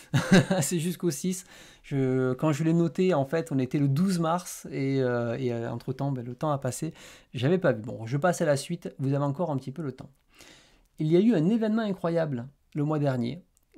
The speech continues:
Quelque chose, une chimère qu'on n'espérait plus. Noévé Graphics ouvre enfin son site internet. Il fallait en parler du site de Noévé, euh, puisqu'il a été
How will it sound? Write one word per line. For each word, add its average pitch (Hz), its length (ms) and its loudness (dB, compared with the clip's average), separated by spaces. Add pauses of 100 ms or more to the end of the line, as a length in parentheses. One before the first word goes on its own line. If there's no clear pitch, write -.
(120)
Quelque 196 260 0
chose, 170 280 -2
une 165 120 2
chimère 151 720 -4
qu'on 147 120 -6
n'espérait 143 360 -6
plus. - 400 -16 (520)
Noévé 185 580 4
Graphics 147 640 0
ouvre 165 240 -2
enfin 143 240 -4
son 139 140 -6
site 139 180 -10
internet. 120 560 -8 (320)
Il 123 80 -8
fallait 151 220 0
en 160 100 4
parler 123 380 -2 (340)
du 127 80 -8
site 127 220 -6
de 120 80 2
Noévé, 117 440 -4 (680)
euh, 110 240 -2
puisqu'il 135 680 -2
a 135 60 4
été 151 460 0